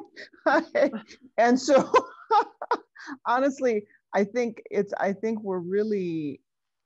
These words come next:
I think it's really a great thing for us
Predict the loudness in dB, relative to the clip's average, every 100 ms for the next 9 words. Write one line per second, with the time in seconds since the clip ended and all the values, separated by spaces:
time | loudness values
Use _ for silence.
0 | _ _ _ _ _ -12 -12 -10 -12 -12
1 | -14 -14 -10 -6 -6 -6 -8 -6 -6 -8
2 | -12 -10 -8 -10 -12 _ -14 -10 -10 -12
3 | -18